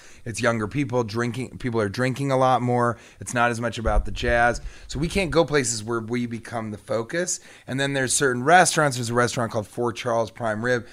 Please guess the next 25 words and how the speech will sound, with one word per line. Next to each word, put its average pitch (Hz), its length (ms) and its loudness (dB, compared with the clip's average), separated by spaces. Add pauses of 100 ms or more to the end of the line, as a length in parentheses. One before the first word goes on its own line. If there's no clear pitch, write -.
(140)
You 110 100 -12
can't 127 340 -6
really 135 180 2
get 123 160 2
a 123 40 2
reservation 117 800 0
there. 113 340 0 (260)
You're, 107 100 -8
there, 107 160 0
you're 104 200 -6
not 120 220 2
allowed 123 260 2
to 120 80 -12
take 113 300 -10
pictures 110 680 -8
or 110 100 -8
talk 101 380 -4
to 113 120 -4
other 107 200 -2
customers 110 680 -4
really 107 260 -4
unless 104 400 -2
they're 107 260 -4
engaged 101 220 -6 (540)
and 101 160 -8